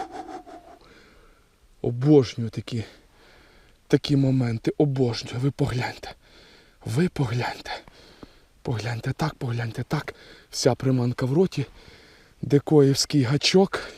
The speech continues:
і бузер в ультрафіолеті. Ущипніть мене, просто ущипніть. Друзі, ще переповнюють емоції. Ось кантер. Зважуємо, щоб ніхто нічого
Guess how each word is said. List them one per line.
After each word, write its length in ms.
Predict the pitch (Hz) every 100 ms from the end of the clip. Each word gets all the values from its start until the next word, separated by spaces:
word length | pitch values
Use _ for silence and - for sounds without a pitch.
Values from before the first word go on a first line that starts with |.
| -
і 200 | 143 131 -
бузер 440 | 139 151 185 147 127 - - - - -
в 140 | 131 151
ультрафіолеті. 920 | 151 143 131 - 131 127 107 - 101 - _ _ _ _ - _ -
Ущипніть 640 | 156 - - 156 147 127 117
мене, 220 | 104 98
просто 480 | - 151 180 180 -
ущипніть. 600 | 127 - - - - - - - - - - - - - -
Друзі, 480 | 165 220 156 196 160
ще 200 | - 190
переповнюють 640 | - 165 160 175 170 165 170
емоції. 420 | 175 202 - 160 - - - - _ _ _ _
Ось 340 | - 165 - - - -
кантер. 380 | - 233 233 208 - _ - _ _ _ _ -
Зважуємо, 800 | 139 147 175 151 147 147 139 131 - _ _ _ _ _ _ _
щоб 260 | - - 143
ніхто 340 | 156 147 165
нічого 480 | 156 156 - 151 147